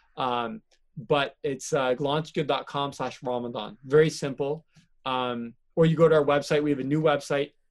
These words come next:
Uh, by the time you listen to this, the new website will be live.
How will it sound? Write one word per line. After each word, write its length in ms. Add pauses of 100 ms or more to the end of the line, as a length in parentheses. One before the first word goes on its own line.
Uh, 80
by 180
the 60
time 140
you 80
listen 260
to 60
this, 120
the 140
new 140
website 340
will 100
be 120
live. 480